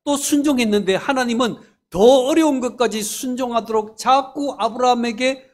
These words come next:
버리는 훈련을 하게 되었습니다. 그 일이 있은 후에 오늘 아브라함은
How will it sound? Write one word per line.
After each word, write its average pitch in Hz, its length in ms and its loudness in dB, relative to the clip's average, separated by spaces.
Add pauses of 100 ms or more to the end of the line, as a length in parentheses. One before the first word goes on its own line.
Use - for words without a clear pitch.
(200)
버리는 285 480 6
훈련을 254 640 -2
하게 254 280 -2
되었습니다. 185 720 -4 (220)
그 240 140 2
일이 247 520 2
있은 208 280 -2
후에 175 600 2 (200)
오늘 175 540 2 (200)
아브라함은 160 600 2